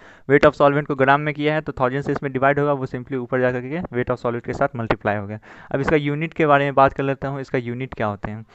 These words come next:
तो इसका unit होते हैं molality equal to होते हैं mole by K G, mole by K G होते हैं molality। तो simply ये mole per K G होंगे।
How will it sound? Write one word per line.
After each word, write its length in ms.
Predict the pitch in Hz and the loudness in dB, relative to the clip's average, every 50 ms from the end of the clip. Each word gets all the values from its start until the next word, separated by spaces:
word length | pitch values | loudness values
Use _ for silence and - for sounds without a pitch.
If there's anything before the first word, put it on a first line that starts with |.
| - - - - | -20 -20 -16 -8
तो 60 | - | -6
इसका 200 | 127 117 - 147 | -6 -2 0 0
unit 340 | 139 135 135 143 160 165 160 | 0 0 -2 -4 -6 -6 -4
होते 220 | 170 160 160 - 156 | -6 -4 -2 -2 -2
हैं 120 | 156 156 | -2 -4
molality 640 | 147 139 135 135 135 135 135 135 135 - 165 165 151 | -4 -4 -2 -2 0 0 0 -2 -4 -4 -4 -6 -4
equal 220 | - - 156 151 | -4 -4 -4 -4
to 80 | 147 151 | -4 -4
होते 280 | 147 143 143 - - | -6 -4 -4 -4 -4
हैं 100 | 143 147 143 127 120 | -4 -4 -6 -6 -6
mole 200 | 127 143 143 131 | -6 -4 -2 0
by 140 | 127 120 120 - - | 0 -2 -2 -2 -6
K 140 | 113 104 | -8 -8
G, 200 | 101 - - 107 101 _ _ _ _ _ _ _ _ _ _ _ _ _ _ _ _ _ _ _ _ _ _ _ _ _ _ _ _ _ _ _ _ _ _ _ _ _ _ _ _ _ | -8 -10 -16 -20 -20 _ _ _ _ _ _ _ _ _ _ _ _ _ _ _ _ _ _ _ _ _ _ _ _ _ _ _ _ _ _ _ _ _ _ _ _ _ _ _ _ _
mole 220 | - 127 135 139 135 | -6 -4 -2 0 2
by 140 | 139 151 202 220 - - - - - - - - - - - - - _ - | 2 2 2 0 -4 -10 -14 -16 -16 -16 -18 -18 -20 -20 -20 -20 -20 _ -2
K 120 | 127 127 | 0 0
G 140 | 123 131 131 | 0 0 -2
होते 220 | 127 127 - - 123 | -2 -2 -4 -6 -8
हैं 120 | 120 113 | -8 -8
molality। 520 | 110 104 107 101 101 101 98 - - 104 - _ _ - - _ _ _ - | -6 -6 -6 -6 -6 -8 -10 -10 -12 -14 -14 _ _ -20 -20 _ _ _ -6
तो 160 | 120 113 113 | -4 -4 -4
simply 300 | 110 - 120 120 - 139 | -4 -6 -8 -6 -4 -4
ये 240 | 143 135 135 143 175 208 - _ - | -4 -2 -2 -2 -4 -4 -6 _ -12
mole 220 | 117 113 120 120 117 | -8 -6 -6 -6 -4
per 160 | - 117 113 110 | -4 -4 -6 -6
K 180 | - - 113 | -6 -10 -12
G 180 | 107 113 120 117 | -10 -10 -12 -12
होंगे। 240 | 117 117 120 139 156 | -12 -14 -12 -10 -10